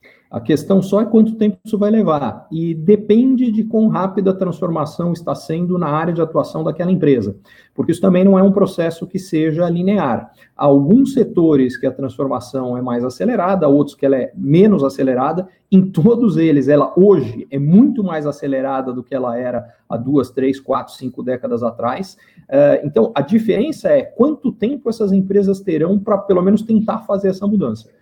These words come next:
mas que as que não conseguirem vão morrer, eu não tenho dúvida nenhuma. Porque a forma simples de entender é o seguinte: vamos pegar um caso concreto. É, a gente teve recentemente a pandemia. O que que a pandemia fez? Ela mudou de uma hora pra outra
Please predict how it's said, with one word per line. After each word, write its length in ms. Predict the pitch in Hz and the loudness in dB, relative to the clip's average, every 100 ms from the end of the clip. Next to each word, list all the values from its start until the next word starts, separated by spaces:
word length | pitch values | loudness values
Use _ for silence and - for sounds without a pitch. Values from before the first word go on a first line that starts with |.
| _ _ | _ _
mas 140 | - - | -8 -4
que 100 | 180 | -4
as 100 | - | 0
que 140 | 196 | 2
não 220 | 175 240 | 4 4
conseguirem 580 | 233 202 170 147 143 135 | 2 -2 -2 -2 -2 0
vão 200 | 123 165 | 0 -2
morrer, 400 | 151 147 151 202 | 0 0 0 0
eu 60 | 220 | 0
não 100 | 233 | 2
tenho 140 | 226 | 2
dúvida 260 | 214 214 220 | 2 2 2
nenhuma. 400 | 220 175 165 123 _ _ _ | 4 2 0 -4 _ _ _
Porque 240 | 190 254 - | -2 -2 -2
a 80 | |
forma 280 | 190 320 311 | -2 -2 -2
simples 420 | - 208 190 151 | -2 -2 0 -2
de 80 | 139 | -4
entender 300 | 139 143 160 | -6 0 2
é 40 | 196 | 2
o 40 | |
seguinte: 500 | - 123 104 - _ _ _ - | -2 -8 -10 -12 _ _ _ -4
vamos 120 | 226 | 0
pegar 160 | 220 | 2
um 80 | 220 | 2
caso 200 | 214 196 | 2 0
concreto. 520 | 175 131 - - _ _ _ _ _ | -2 -2 -2 -4 _ _ _ _ _
É, 560 | - 156 156 202 - - | 0 4 4 4 4 2
a 60 | 160 | 0
gente 680 | 202 262 - 233 220 185 - | 2 2 2 4 4 2 2
teve 220 | 220 220 | 2 4
recentemente 600 | 190 190 196 190 185 190 | 2 2 -2 -2 -4 -2
a 40 | 190 | -2
pandemia. 600 | 190 190 165 120 98 107 | 0 2 2 0 -2 -4
O 60 | |
que 140 | - - | -10 -8
que 100 | 349 | -4
a 40 | |
pandemia 540 | - 262 196 185 208 | 0 2 4 4 2
fez? 560 | - - 98 95 - _ _ _ | 0 -6 -8 -8 -16 _ _ _
Ela 240 | - 392 359 | -4 0 2
mudou 320 | 190 156 143 | 4 4 4
de 120 | 123 | 2
uma 160 | 135 139 | 0 2
hora 220 | 196 117 | 2 0
pra 180 | - 120 | 0 2
outra 500 | 160 175 - - | 4 2 0 -10